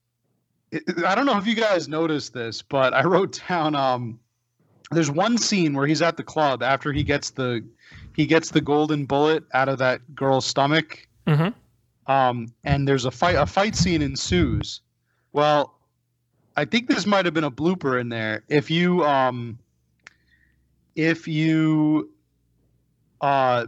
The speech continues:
Speaker 1: look in the mirror, like the dressing room mirror,
Speaker 2: Mm-hmm.
Speaker 1: you see the re-, in the reflection, the reflection of the mirror,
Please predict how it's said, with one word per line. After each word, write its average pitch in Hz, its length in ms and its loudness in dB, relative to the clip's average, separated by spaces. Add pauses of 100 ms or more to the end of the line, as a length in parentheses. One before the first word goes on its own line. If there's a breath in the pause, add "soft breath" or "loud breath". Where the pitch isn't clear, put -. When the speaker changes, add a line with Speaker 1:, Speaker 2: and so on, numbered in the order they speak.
(100)
Speaker 1:
look 202 240 0
in 214 140 0
the 180 80 2
mirror, 160 640 0 (120)
like 131 200 -4
the 131 100 -2
dressing 156 520 0
room 170 220 2
mirror, 190 460 0
Speaker 2:
Mm-hmm. 170 300 0 (340)
Speaker 1:
you 147 120 -4
see 202 200 2
the 185 120 2
re-, 160 140 2 (120)
in 160 120 2
the 156 60 2
reflection, 160 840 0 (140)
the 143 120 0
reflection 196 540 0
of 170 140 0
the 151 80 0
mirror, 208 520 0